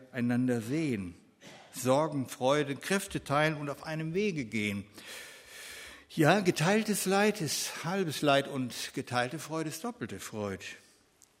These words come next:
Das ist wirklich eine positive Seite in dieser Geschichte,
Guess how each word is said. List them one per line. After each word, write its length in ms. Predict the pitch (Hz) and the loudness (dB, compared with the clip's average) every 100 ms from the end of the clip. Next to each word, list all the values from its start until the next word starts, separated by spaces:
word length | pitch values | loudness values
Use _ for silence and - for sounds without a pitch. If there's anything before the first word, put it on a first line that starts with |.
| _ _ - - - - | _ _ -20 -20 -16 -4
Das 160 | 139 | 0
ist 160 | 185 - | 0 4
wirklich 400 | 214 220 196 185 | 4 4 0 0
eine 240 | 180 180 | 0 0
positive 580 | 180 247 220 - 190 170 | 0 -2 -2 -2 -2 -2
Seite 320 | 165 185 214 | 0 -2 0
in 100 | 143 | -2
dieser 220 | 127 135 | 0 0
Geschichte, 720 | 131 139 - 214 - - 101 | 0 0 -2 -2 -4 -4 -6